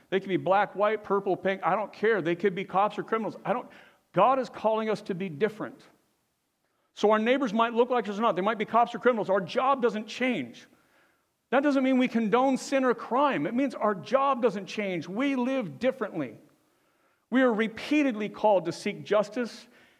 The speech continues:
and righteousness. We are repeatedly called to a responsibility to the human beings around us in the world we live in,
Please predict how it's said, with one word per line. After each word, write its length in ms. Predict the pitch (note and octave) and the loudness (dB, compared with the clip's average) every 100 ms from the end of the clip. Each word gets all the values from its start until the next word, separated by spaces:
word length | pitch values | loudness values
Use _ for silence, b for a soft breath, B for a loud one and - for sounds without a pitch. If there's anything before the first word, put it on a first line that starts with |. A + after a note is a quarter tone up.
| b | b
and 220 | F3+ F#3 F#3+ | -4 -2 0
righteousness. 760 | A3+ A#3 F3 - B2 G2 - b b G3 | 0 0 -6 -6 -8 -8 -14 b b 0
We 100 | A3 | 4
are 100 | G3+ | 4
repeatedly 720 | G#3 G#3+ - C#4+ D4 A#3+ G#3+ | 2 -2 -2 0 2 0 -4
called 520 | - F#3+ F3+ C3+ C3 B B | 0 2 4 2 -4 B B
to 140 | A#3 | 2
a 80 | A3 | 4
responsibility 1040 | G#3 G3+ - - B3+ D4 D4 A3+ G3+ F3 E3+ | 2 -2 -6 -2 2 2 0 0 2 2 0
to 140 | G3+ | 0
the 80 | F#3+ | 0
human 420 | F3+ B3+ C#4+ C#4 | 0 -2 0 0
beings 320 | A#3 A3+ G3 - | 0 -2 -2 0
around 580 | G3 E3+ B3 C#4+ C#4 F3+ | 0 2 2 2 2 2
us 260 | D#3 E3+ | 2 0
in 120 | - G3+ | -2 0
the 100 | F#3 | 0
world 380 | F#3+ D4+ D4+ | 2 2 2
we 120 | A#3 G#3+ | 0 -2
live 260 | A3+ G3 | -2 -2
in, 220 | F3+ F3 | -2 -2